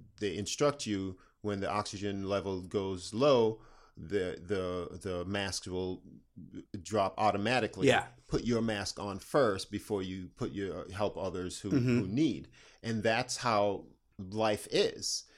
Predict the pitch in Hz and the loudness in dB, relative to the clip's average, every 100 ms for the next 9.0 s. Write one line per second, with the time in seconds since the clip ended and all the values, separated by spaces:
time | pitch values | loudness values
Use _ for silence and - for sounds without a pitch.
0 | _ 123 127 123 131 127 123 156 151 123 | _ 0 2 4 4 2 2 2 6 8
1 | 123 120 113 110 113 95 110 107 - 127 | 8 6 0 0 0 2 2 2 0 -2
2 | 110 107 - 104 92 95 - 101 95 98 | -2 -4 -2 0 0 -4 -2 -2 -2 -2
3 | 98 - - - 98 113 95 - 107 113 | -4 -6 -10 -8 -6 -2 -2 -4 -6 -4
4 | 113 110 147 190 135 117 - 113 107 104 | -4 -4 2 4 4 2 -2 0 0 0
5 | 113 110 104 101 92 123 123 113 85 98 | 0 0 -2 -2 -2 -2 -2 -4 -2 -4
6 | - 120 156 127 101 87 90 90 - 107 | 2 2 4 4 4 4 0 0 -2 -4
7 | 110 - 92 95 95 92 107 110 110 107 | -4 -4 -6 -2 -2 2 2 4 4 2
8 | 101 120 - 135 135 95 92 123 110 - | 2 0 2 4 4 4 2 4 4 2